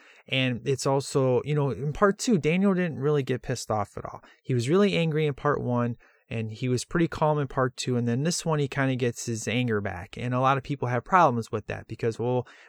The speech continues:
why is Daniel so angry in this one? But I kinda, you know, crack it up to, you know, teenagers when they, when they're going through something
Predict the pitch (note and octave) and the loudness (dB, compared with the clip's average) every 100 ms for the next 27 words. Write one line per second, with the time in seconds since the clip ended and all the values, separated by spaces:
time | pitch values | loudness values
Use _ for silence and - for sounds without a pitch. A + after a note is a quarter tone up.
0 | - A2+ B2 B2+ A#2+ B2+ B2 A#2+ A2 - | -4 0 2 2 0 0 0 0 -2 -2
1 | A2+ A#2 A#2 G#2+ G2 F#2+ - G2+ A2+ C#3 | -2 0 0 -2 -2 -6 -6 -2 0 0
2 | - G#3 G3 F3+ F#3+ F#3 F3 D#3+ _ - | 0 0 0 0 0 2 0 -2 _ -2
3 | F3 - E3 D#3+ - D#3+ D3+ - - - | -2 0 0 0 2 2 2 -4 -20 -20
4 | - C#3 D#3+ E3+ D#3+ - - F#3 F#3 F3+ | -6 -2 0 0 -2 -6 -2 0 2 2
5 | F3+ F3 D3 C#3+ D#3+ E3+ A#2 B2 C3+ D3 | 2 2 0 2 2 0 -4 -6 -2 0
6 | E3+ G3 G3 - E3 - C#3+ C3 B2+ A#2+ | 4 4 4 2 -2 0 0 0 -2 -2